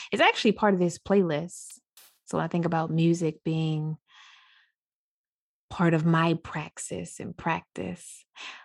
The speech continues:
I have this playlist, Liberated Love Songs to Self. I'm actually thinking about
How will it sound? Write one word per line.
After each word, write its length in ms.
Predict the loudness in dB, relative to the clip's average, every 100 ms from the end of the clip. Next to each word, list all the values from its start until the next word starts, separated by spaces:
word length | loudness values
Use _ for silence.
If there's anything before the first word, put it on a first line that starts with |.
| _
I 80 | 0
have 180 | 4 4
this 200 | 2 0
playlist, 680 | 0 4 4 2 -4 -8 -4
Liberated 540 | 2 2 4 2 2 0
Love 280 | -2 -4 -6
Songs 440 | -6 -6 -6 -8
to 100 | -12
Self. 300 | -6 -4 -4
I'm 120 | -4 -4
actually 300 | -4 -4 -2
thinking 320 | -2 -2 -2
about 440 | -2 -2 -2 -6